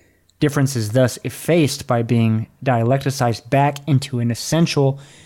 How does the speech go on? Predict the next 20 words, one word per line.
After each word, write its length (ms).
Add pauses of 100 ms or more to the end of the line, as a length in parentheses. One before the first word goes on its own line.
(200)
universal 640
identity 600
whose 240
logic 460
is 160
unfolding. 640 (440)
Deleuze 320
argues 440
that 300
to 100
see 200
difference 400
in 80
terms 320
of 120
contradiction 720 (480)
is 200
to 240
deny 420
difference. 540